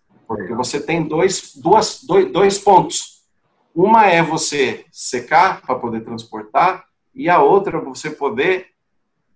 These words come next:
Speaker 1: hidratar novamente e aplicar. Isso são questões que cada produto vai demandar um,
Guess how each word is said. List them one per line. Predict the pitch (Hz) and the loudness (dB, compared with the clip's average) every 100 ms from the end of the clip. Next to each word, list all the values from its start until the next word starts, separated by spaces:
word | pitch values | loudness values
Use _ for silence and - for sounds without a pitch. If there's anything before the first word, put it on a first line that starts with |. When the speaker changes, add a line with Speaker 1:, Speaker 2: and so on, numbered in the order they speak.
| _ | _
Speaker 1:
hidratar | 175 208 208 175 - 165 165 | -10 -4 2 2 2 2 4
novamente | 160 139 127 143 190 190 | 4 2 0 0 -2 0
e | 160 | -2
aplicar. | 160 202 - 160 131 - _ _ _ _ _ | -2 -6 2 2 2 -2 _ _ _ _ _
Isso | - - 160 | -18 -16 -12
são | - 180 | -8 -8
questões | 185 170 - - 156 160 185 208 - - - - _ _ _ _ _ - _ _ _ _ | -4 -4 -4 -8 -2 0 0 -2 -4 -8 -10 -16 _ _ _ _ _ -20 _ _ _ _
que | 147 160 165 156 143 127 | -10 -2 -2 -2 -8 -2
cada | 147 156 | 0 0
produto | 175 180 165 156 175 185 170 | 0 0 -2 -2 -4 -4 0
vai | 175 | 0
demandar | 175 170 165 151 147 165 175 | 0 0 0 2 4 4 2
um, | 180 180 175 175 165 147 123 | -2 -10 -12 -10 -10 -12 -14